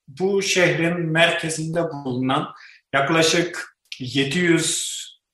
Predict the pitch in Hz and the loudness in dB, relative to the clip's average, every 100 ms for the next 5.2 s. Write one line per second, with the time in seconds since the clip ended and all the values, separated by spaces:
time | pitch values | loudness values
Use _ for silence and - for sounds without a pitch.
0 | _ _ - - 151 151 165 165 - - | _ _ -2 2 2 4 2 2 -2 -8
1 | - - - - 135 135 180 156 - - | -12 -14 -14 -8 -6 0 2 2 0 -4
2 | - - - - 147 151 147 147 143 - | -6 -10 -12 -4 2 2 2 2 0 0
3 | 170 - - - _ 143 139 143 143 147 | -4 -6 -12 -16 _ 0 2 2 2 0
4 | 143 143 127 143 151 165 156 135 135 156 | 0 0 0 4 4 4 2 2 4 4
5 | 135 | 2